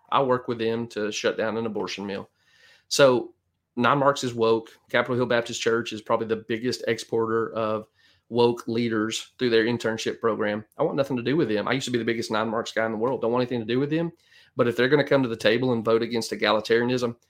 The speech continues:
praise the Lord, man. I'm not aiming any fire that way on that issue. Let's just do that. But we have to, we just have to make use of them. And then where they balk, we discard them. Um, so I, I'm with you.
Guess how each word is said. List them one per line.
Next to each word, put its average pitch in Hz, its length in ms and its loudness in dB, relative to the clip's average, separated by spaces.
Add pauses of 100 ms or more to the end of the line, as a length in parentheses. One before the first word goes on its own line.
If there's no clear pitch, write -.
(240)
praise 143 220 4
the 139 40 2
Lord, 120 220 2
man. 104 140 0
I'm 117 60 -2
not 120 180 -2
aiming 120 240 2
any 127 240 0
fire 120 400 2
that 113 220 0
way 113 220 0
on 104 180 -2
that 107 220 -6
issue. - 380 -6 (480)
Let's 131 140 0
just 135 180 0
do 127 160 2
that. - 260 -4 (460)
But 123 520 2 (440)
we 123 260 0
have 120 260 0
to, 110 380 -6 (340)
we 120 140 -4
just 120 160 -2
have 127 120 4
to 117 60 -4
make 117 220 -2
use 117 240 -4
of 123 220 0
them. 165 380 0 (340)
And 120 180 2
then 120 200 0
where 117 160 2
they 120 180 2
balk, 117 460 0 (140)
we 123 160 -2
discard 120 560 0
them. - 240 -12 (440)
Um, 107 440 -4 (760)
so 120 500 4 (220)
I, 139 240 6
I'm 143 80 8
with 147 180 6
you. 120 260 0